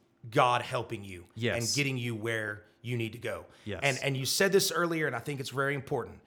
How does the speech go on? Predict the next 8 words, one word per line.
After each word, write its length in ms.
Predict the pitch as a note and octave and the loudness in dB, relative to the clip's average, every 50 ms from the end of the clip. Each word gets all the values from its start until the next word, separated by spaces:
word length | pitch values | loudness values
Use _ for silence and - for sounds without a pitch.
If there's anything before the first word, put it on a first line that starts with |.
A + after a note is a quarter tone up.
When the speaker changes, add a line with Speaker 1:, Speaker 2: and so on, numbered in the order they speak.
| _ _ _ _ _ _ _ _ _ - | _ _ _ _ _ _ _ _ _ -4
Speaker 1:
You 160 | - D#3+ E3+ | -2 0 0
said, 320 | E3+ - - F3+ D#3+ D3+ - | 2 4 6 8 8 6 6
"I 160 | C3+ C3+ D3 D#3+ | 6 6 6 6
believe 400 | D#3 F3 E3+ D#3 D#3 D#3 B2+ A#2 | 6 4 4 4 2 0 0 -2
the 80 | C#3 | -4
gospel 680 | - - - C#3 C3 C3+ B2+ - - - C3 A#2 - - - | -4 -2 0 2 2 2 0 -2 -4 -4 -4 -4 -6 -8 -6
infiltrates 1120 | - D3+ D3+ D3+ C#3+ - - B2+ A#2 - - - A#2 G#2+ F#2 F#2+ - - - - - - - - | -2 0 0 0 0 -4 -6 -8 -6 -6 -4 -4 -4 -4 -6 -6 -8 -6 -6 -4 -6 -6 -8 -6
Speaker 2:
Yes. 460 | G#2+ F#2+ F2+ F2+ - - - - | -6 -6 -6 -6 -6 -6 -8 -8